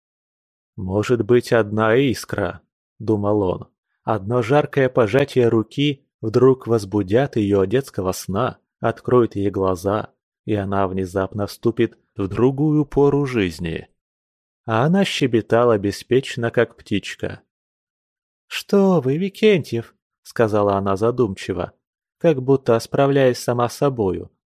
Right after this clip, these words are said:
нравится ли он ей. «Теперь темно, а то, верно, ты покраснела», — подразнивал ее Райский,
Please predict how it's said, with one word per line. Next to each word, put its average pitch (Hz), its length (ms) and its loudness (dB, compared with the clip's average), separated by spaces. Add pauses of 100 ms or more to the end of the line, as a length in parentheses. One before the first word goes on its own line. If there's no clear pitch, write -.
нравится 107 640 -2
ли 160 120 4
он 147 160 2
ей. 87 400 -6 (1080)
«Теперь 143 420 0
темно, 156 760 0 (160)
а 101 240 0
то, 165 340 2
верно, 165 400 4
ты 170 140 0
покраснела», — 135 960 0 (480)
подразнивал 107 720 0
ее 110 240 2
Райский, 101 580 0